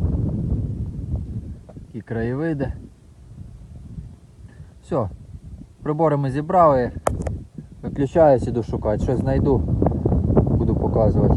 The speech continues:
А не знайду, просто погуляємо. На удачу. Головне, щоб не в чотирьох стінах сидіть. Все, шукаємо. Це перший сигнал. Покажу, що це буде.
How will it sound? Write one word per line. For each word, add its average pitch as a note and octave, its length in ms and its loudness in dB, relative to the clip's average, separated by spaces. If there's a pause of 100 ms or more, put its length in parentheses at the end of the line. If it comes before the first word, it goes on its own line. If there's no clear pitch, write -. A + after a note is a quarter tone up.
(300)
А - 60 4
не - 120 4
знайду, - 320 2
просто - 300 0
погуляємо. G2+ 640 0 (1900)
На - 60 4
удачу. - 440 6 (360)
Головне, B2 280 4
щоб - 560 4
не A#2+ 80 2
в A2+ 100 -2
чотирьох C3 300 -2
стінах A#2 340 -4
сидіть. G#2+ 320 -8 (1700)
Все, - 220 -14 (140)
шукаємо. G#2+ 440 -6 (680)
Це F3+ 100 0
перший E3 400 10
сигнал. D#3+ 500 12 (920)
Покажу, C3+ 440 12
що C#3+ 180 6
це D3 180 4 (480)
буде. A#2+ 280 8